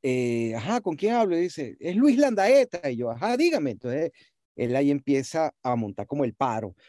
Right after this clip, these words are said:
"Lo estoy llamando desde el edificio Cerro Mar de Los Corales, pero, eh, estoy aquí con mi esposa, con mis dos hijos, y mi suegra se murió", y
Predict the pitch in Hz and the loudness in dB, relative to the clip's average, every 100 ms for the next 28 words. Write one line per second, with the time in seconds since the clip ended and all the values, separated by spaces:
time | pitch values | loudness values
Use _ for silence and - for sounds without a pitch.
0 | _ - 165 - 254 277 262 262 254 208 | _ -4 -4 0 2 4 2 0 0 -2
1 | 190 165 - 202 240 214 220 180 151 139 | 0 0 -2 -6 -4 -4 0 0 2 0
2 | 170 208 196 175 156 - - 139 185 214 | 2 0 0 0 -2 -2 -2 0 0 0
3 | 196 156 131 101 _ _ _ _ _ - | 0 0 -2 -6 _ _ _ _ _ -2
4 | 196 190 190 165 135 _ _ _ - 101 | 2 4 6 4 2 _ _ _ -2 -2
5 | - 131 - 247 247 269 254 240 202 151 | 0 -6 -2 0 0 -2 -2 -2 -2 -4
6 | - 240 247 - 233 220 214 208 208 226 | 2 4 4 2 -4 -2 -2 0 0 0
7 | 220 254 247 214 240 214 214 214 240 277 | -2 -2 -2 0 0 0 -2 -4 0 2
8 | 285 277 277 220 220 262 262 | 2 2 0 0 0 4 4